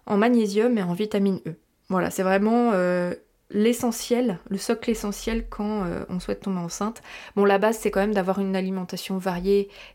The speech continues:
et équilibrée, mais vraiment. Et spécialement dans cette période du désir d'enfant, ce sont ces nutriments-là qui vont être importants. Donc, vous avez à la fois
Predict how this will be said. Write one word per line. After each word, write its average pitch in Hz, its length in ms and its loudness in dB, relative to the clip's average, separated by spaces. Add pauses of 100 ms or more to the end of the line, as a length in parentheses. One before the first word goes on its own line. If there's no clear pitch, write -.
(100)
et 214 180 6
équilibrée, 202 720 -2
mais 196 140 2
vraiment. 190 480 0 (260)
Et 214 160 4
spécialement 247 600 2
dans 226 180 0
cette 226 180 -2
période 208 300 0
du - 140 -12
désir 208 300 2
d'enfant, 196 360 -4
ce 220 140 -4
sont 233 340 -2 (180)
ces - 240 0
nutriments-là 233 540 4
qui 233 100 -8
vont 202 120 0
être 226 240 -4
importants. 214 440 -4 (640)
Donc, 196 160 0
vous 185 80 -4
avez 185 180 4
à 190 80 6
la 185 140 4
fois 208 480 0